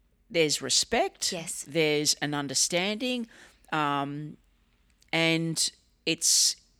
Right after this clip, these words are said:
Speaker 1: it's a nice experience.
Speaker 2: Yeah. And the friendships that you can honestly form are
Speaker 1: Yeah.
Speaker 2: just truly out of this
Speaker 1: Yeah.
Speaker 2: world.
Speaker 1: And not just that, but,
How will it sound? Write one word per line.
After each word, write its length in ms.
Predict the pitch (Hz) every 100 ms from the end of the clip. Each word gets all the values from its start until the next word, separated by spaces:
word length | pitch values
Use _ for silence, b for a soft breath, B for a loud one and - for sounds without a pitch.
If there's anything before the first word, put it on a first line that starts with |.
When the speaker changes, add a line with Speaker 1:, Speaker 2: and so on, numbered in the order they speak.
| -
Speaker 1:
it's 240 | 165 -
a 60 | 160
nice 480 | 156 160 240 - -
experience. 720 | - - 120 101 92 - -
Speaker 2:
Yeah. 60 | 165 B B -
And 120 | 311
the 40 | 370 _
friendships 600 | - 262 311 - 220 -
that 180 | - -
you 120 | 202
can 180 | - 202 -
honestly 420 | 185 190 - 185
form 580 | - 180 175 147 131 - 190
are 80 | -
Speaker 1:
Yeah. 100 | 170
Speaker 2:
just 340 | - - - -
truly 720 | - - 214 202 196 190 185 - b b _ _
out 360 | 175 156 - - -
of 240 | 165 170 - 175
this 380 | 156 139 -
Speaker 1:
Yeah. 120 | 165 - -
Speaker 2:
world. 380 | 165 143 69 - - B B B
Speaker 1:
And 160 | 240 262
not 140 | 294
just 220 | 247 -
that, 200 | 233 -
but, 140 | 220